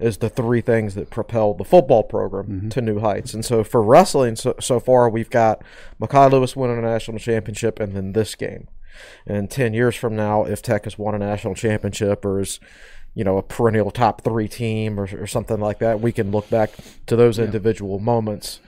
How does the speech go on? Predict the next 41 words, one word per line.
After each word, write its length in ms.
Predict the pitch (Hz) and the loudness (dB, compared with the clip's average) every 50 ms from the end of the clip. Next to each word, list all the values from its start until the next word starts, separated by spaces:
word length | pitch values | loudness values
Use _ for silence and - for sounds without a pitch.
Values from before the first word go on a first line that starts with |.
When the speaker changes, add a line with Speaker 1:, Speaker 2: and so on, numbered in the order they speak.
| - - - - - - - | -20 -20 -20 -20 -20 -8 -2
Speaker 1:
as 180 | 87 113 104 87 | 0 0 0 -2
big 400 | 92 92 - 143 143 135 101 98 | -4 4 8 8 8 8 8 4
growth 400 | 104 104 117 120 117 113 - 117 | 0 2 4 4 4 4 2 0
moments 420 | 113 107 104 90 107 101 - - | -2 -2 -2 -4 -6 -8 -6 -6
o-, 60 | 110 | -4
of 240 | 95 - 104 101 85 | -4 -4 -6 -8 -8
the 80 | 92 - | -10 -10
program. 440 | - 107 92 92 92 95 - - - - | -8 -6 -6 -6 -8 -10 -16 -16 -10 -6
Speaker 2:
Yep. 160 | 123 120 117 | -4 -2 -2
Speaker 1:
A-, 220 | 127 131 110 139 | 0 0 2 2
and 100 | 139 131 | 4 6
not 180 | 127 147 143 143 | 8 8 10 10
only 240 | 143 143 135 123 120 | 10 8 8 8 6
as 260 | 113 110 107 - - - | 4 4 0 -4 -12 -10
from 180 | - - 113 110 | -8 -6 -6 -4
a 20 | |
competitive 400 | - - 95 113 139 135 123 107 | -6 -4 0 4 4 4 4 2
standpoint, 480 | 95 - 123 110 101 - 113 113 107 - | 0 -2 -2 -2 -2 -2 -2 -4 -4 -4
but 160 | - 104 - | -6 -8 -8
from 160 | - 107 98 | -6 -8 -8
a 40 | 98 | -8
fan 280 | 92 - 120 110 98 95 | -6 -4 -4 -2 -2 -4
interest 340 | 95 98 - - 90 - - | -6 -8 -10 -12 -16 -16 -14
standpoint. 420 | - 104 95 90 - - 110 113 | -12 -12 -12 -12 -8 -4 -2 -2
Speaker 2:
Now, 120 | 113 107 101 | -2 -2 -2
well, 200 | 107 110 107 107 | -4 -4 -2 0
one 180 | 113 135 135 | 2 2 2
of 80 | 123 110 | 2 2
the 60 | 110 | 2
things 120 | 120 110 98 | 0 0 0
wrestling 380 | 117 113 113 - - 101 92 | 0 -2 -2 -2 -4 -8 -10
struggles 460 | - - - 123 123 110 107 98 85 | -8 -4 0 0 0 0 0 -4 -4
with 320 | 92 101 98 92 90 - 107 | -6 -4 -4 -4 -6 -6 -6
is 160 | 98 90 85 | -8 -6 -4
that 120 | 101 101 | -4 -4
its 160 | 98 104 98 - | -4 -6 -6 -10
premier 460 | - - 104 95 101 113 120 127 120 | -10 -6 -4 -2 0 0 2 2 2
event, 380 | 110 95 95 113 110 101 - | 0 0 0 -2 -2 -4 -4
its 260 | 110 110 117 110 - - | -6 -6 -6 -6 -6 -4
national 480 | 101 98 107 110 107 - 107 95 87 | -4 -2 -2 -4 -4 -6 -6 -8 -8
championship, 880 | 82 - 127 120 113 101 - 90 85 85 - - 104 92 90 - - | -6 -4 -2 -2 -2 -2 -4 -8 -8 -8 -8 -8 -6 -6 -8 -10 -14